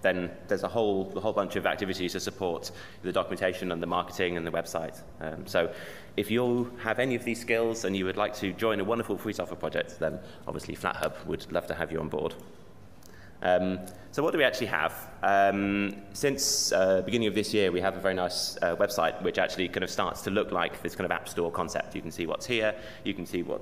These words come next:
um, what's available, what's new, what's been updated, um, what we think is cool. Um, and you can get it, screenshots and, uh, and open the, uh, applications to click a link, and it would start in your, um, uh,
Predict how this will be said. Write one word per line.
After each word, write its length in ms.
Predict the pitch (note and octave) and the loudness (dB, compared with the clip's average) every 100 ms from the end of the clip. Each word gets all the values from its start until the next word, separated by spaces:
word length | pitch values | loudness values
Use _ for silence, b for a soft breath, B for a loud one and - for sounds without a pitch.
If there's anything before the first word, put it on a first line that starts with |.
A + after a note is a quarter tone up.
| - | -2
um, 300 | E2 E2 E2+ | 0 0 0
what's 180 | F2 F#2 | -4 2
available, 440 | F2 F2 F2 F2 | 2 2 0 0
what's 240 | E2+ - | 0 0
new, 220 | A#2+ A#2+ G#2+ | 0 0 0
what's 180 | E2+ | -2
been 140 | - E2+ | -2 -2
updated, 540 | D2+ G2 F#2 F2+ F2 B B B B | 0 2 2 2 -2 B B B B
um, 800 | E2+ E2 E2 E2 E2 E2 E2+ E2 | 0 2 4 2 2 -2 -4 -6
what 200 | - F2+ | -2 -2
we 100 | A2+ | 0
think 200 | A2 G2 | 0 -2
is 100 | - | -2
cool. 340 | - F#2+ F#2+ G2 B B B | 0 0 0 -4 B B B
Um, 420 | - - F2 F2 - | -4 -2 -2 -2 -2
and 120 | F2+ | -2
you 80 | F2+ | -2
can 440 | F#2 F2+ F2 F2 - - | -2 -2 -2 -4 -8 -2
get 140 | G#2 F#2 | 2 2
it, 200 | - C2 | 0 -4
screenshots 720 | - G#2+ G2 G#2 F2+ - - | -2 0 2 4 2 2 0
and, 480 | - E2+ E2+ E2+ E2+ - - - - | 2 2 0 -2 -6 -6 -8 -8 -4
uh, 420 | F2 E2 E2 E2 E2+ | -2 0 0 -2 -2
and 140 | F2 | 0
open 280 | F2+ F2+ F2 | 0 0 -2
the, 280 | E2+ E2+ E2 - | 0 0 -4 -8
uh, 40 | - | -6
applications 920 | D#2 - - - E2 F2 D#2+ - - - - - | -4 -4 -4 -2 -2 -4 -6 -8 -12 -16 -18 -6
to 100 | E2+ | -4
click 240 | - A2 | -2 -2
a 20 | F2+ | 2
link, 300 | E2+ - - | 0 -2 -4
and 120 | E2+ | -4
it 100 | D#2+ | -2
would 120 | E2+ | -4
start 340 | - F#2 E2 - | -2 0 0 -2
in 80 | E2+ | -2
your, 280 | E2 E2 - - - | 0 0 -4 -8 -6
um, 380 | E2 E2 D#2+ E2 - - - | -2 -2 -2 -6 -10 -16 -8
uh, 340 | - A1+ - | -6 -4 -6